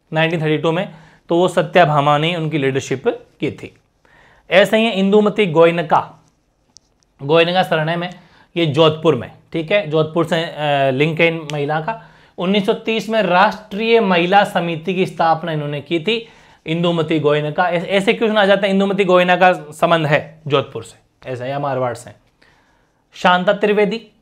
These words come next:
नागपुर महाराष्ट्र में जन्म हुआ। शांता त्रिवेदी ने नाइनटीन फ़ोर्टी सेवन में उदयपुर में राजस्थान महिला परिषद की स्थापना इन्होंने की थी, उदयपुर के अंदर, तो इनका भी नाम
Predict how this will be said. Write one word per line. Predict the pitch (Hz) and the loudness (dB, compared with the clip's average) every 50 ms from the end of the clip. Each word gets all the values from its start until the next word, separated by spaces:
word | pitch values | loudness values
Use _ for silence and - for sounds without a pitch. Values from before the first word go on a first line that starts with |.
| _ _ _ _ _ - 151 | _ _ _ _ _ -6 -2
नागपुर | 156 165 175 185 208 196 - - - 233 220 | 2 4 4 4 4 2 -2 -2 0 0 2
महाराष्ट्र | 202 185 175 170 175 185 180 - 202 | 4 4 4 6 4 2 2 -2 -4
में | 196 190 160 | -4 -2 0
जन्म | 175 175 185 196 | 0 0 0 0
हुआ। | 196 190 202 214 202 196 - - _ _ _ _ _ _ _ _ | -2 -2 -2 -2 -4 -6 -10 -20 _ _ _ _ _ _ _ _
शांता | - - - 185 185 185 185 175 214 208 | -6 0 2 2 4 2 2 2 2 2
त्रिवेदी | 208 208 190 196 190 196 190 202 | 2 0 0 0 2 0 0 0
ने | 208 214 | 0 -2
नाइनटीन | 202 190 180 180 180 180 190 214 208 | 0 0 -2 -2 -2 -4 -4 -4 -6
फ़ोर्टी | 190 - 190 180 170 190 | -4 -2 -4 -4 -4 -4
सेवन | 185 - 175 156 160 156 | -2 0 0 2 2 0
में | 151 120 107 - - - _ _ _ _ _ - | -2 -6 -8 -14 -18 -20 _ _ _ _ _ -8
उदयपुर | 160 170 175 220 226 - 226 233 208 | -2 4 4 4 4 4 2 0 0
में | 180 123 - - - _ _ _ _ - 131 | 0 -4 -8 -14 -20 _ _ _ _ -10 -6
राजस्थान | 127 131 156 156 170 175 165 226 247 - - - - - 214 208 208 214 214 214 | -2 0 2 2 2 2 0 -4 -8 -8 -12 -16 -8 -6 -4 -2 0 -2 -2 -2
महिला | 208 185 165 151 147 147 147 160 190 196 | -2 -2 0 0 -2 -2 0 2 2 2
परिषद | 190 190 190 165 160 151 - 165 151 143 | 2 2 -2 -4 -4 -4 -6 -8 -8 -6
की | 147 156 139 | -6 -6 -6
स्थापना | - - 127 117 113 - - 131 | -6 -6 -6 -6 -6 -8 -10 -10
इन्होंने | 123 120 120 131 165 233 262 - - _ _ _ - | -10 -10 -8 -6 -6 -6 -6 -8 -14 _ _ _ -10
की | 165 123 | -10 -10
थी, | - - - _ _ _ - | -10 -12 -20 _ _ _ -4
उदयपुर | - 156 151 147 - - 127 113 | 2 4 4 4 4 2 -10 -10
के | - - | -10 -12
अंदर, | 117 113 110 110 | -14 -12 -12 -10
तो | - 156 135 | -8 -8 -8
इनका | 135 135 135 151 | -8 -6 -6 -6
भी | 147 143 139 | -6 -4 -4
नाम | 139 139 156 - - | -2 -2 -2 -2 -2